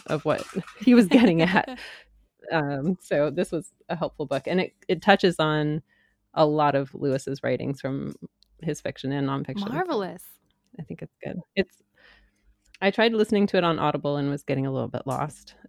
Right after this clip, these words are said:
Speaker 1: Um, so I have it in
Speaker 2: Yeah.
Speaker 1: print also.
Speaker 2: <laughs>
Speaker 1: <laughs>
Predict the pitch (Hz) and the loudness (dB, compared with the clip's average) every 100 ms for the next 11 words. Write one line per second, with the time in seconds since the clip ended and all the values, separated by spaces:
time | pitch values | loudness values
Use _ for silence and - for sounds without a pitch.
0 | 147 135 143 151 _ _ _ _ _ _ | -10 -8 -8 -12 _ _ _ _ _ _
1 | - 135 143 143 - 190 151 - 131 311 | -8 -4 -2 -2 0 -2 -2 -4 -4 -4
2 | 359 - 220 - - 349 330 302 226 | -2 0 -2 -4 -10 -10 -10 -8 -6